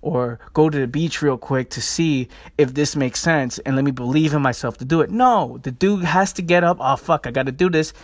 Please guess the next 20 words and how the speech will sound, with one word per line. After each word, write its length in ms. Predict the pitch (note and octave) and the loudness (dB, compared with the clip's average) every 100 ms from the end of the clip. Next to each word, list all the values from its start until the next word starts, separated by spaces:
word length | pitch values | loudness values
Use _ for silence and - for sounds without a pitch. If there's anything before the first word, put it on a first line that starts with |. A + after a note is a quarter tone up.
| - - | -18 -6
He 100 | D3 | 2
does 260 | F3 F#3+ | 4 4
it 140 | F3+ C#3 | 2 -4
whether 220 | D#3 D#3 | -4 -2
or 40 | |
not 160 | D3+ D3+ | 0 0
he 60 | C#3 | 0
wants 240 | C#3+ C3+ | -4 -4
to, 80 | C3+ | -6
regardless. 480 | B2+ C3 B2+ B2 - - | -4 0 0 -2 -6 -6
"I 60 | |
gotta 220 | B2+ B2+ | -2 -2
do 180 | B2+ B2+ | -2 -6
this. 340 | G#2+ - - - - - - - - - | -6 -8 -12 -14 -20 -20 -20 -20 -20 -8
Five 340 | - D3+ D3 | 2 2 2
A 80 | D3 | 0
M, 160 | C#3 B2+ | -2 -2
milk 200 | C3 - | -4 -4
these 160 | B2+ | -8
cows." 500 | - B2+ A2 - - | -4 -4 -4 -8 -16